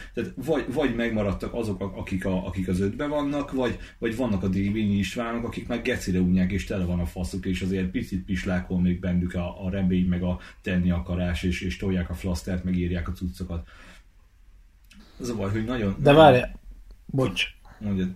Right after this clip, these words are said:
Speaker 2: Mondjad.
Speaker 1: Ja, nem, csak, ö, azt akartam mondani, hogy kontraszelektált már a baloldal is, de ez meg így nem igaz. Szóval inkább kussolok.
Speaker 2: Azt akartam kérdezni, hogy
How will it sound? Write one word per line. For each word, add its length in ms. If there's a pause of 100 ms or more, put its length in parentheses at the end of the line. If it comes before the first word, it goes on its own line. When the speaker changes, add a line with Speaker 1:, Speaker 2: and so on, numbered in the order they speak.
(200)
Speaker 2:
Mondjad. 420 (340)
Speaker 1:
Ja, 180
nem, 180
csak, 220
ö, 320
azt 220
akartam 400
mondani, 300
hogy 180
kontraszelektált 920
már 160
a 80
baloldal 380
is, 120
de 100
ez 140
meg 160
így 100
nem 160
igaz. 360 (720)
Szóval 260
inkább 240
kussolok. 420 (960)
Speaker 2:
Azt 240
akartam 340
kérdezni, 420
hogy 220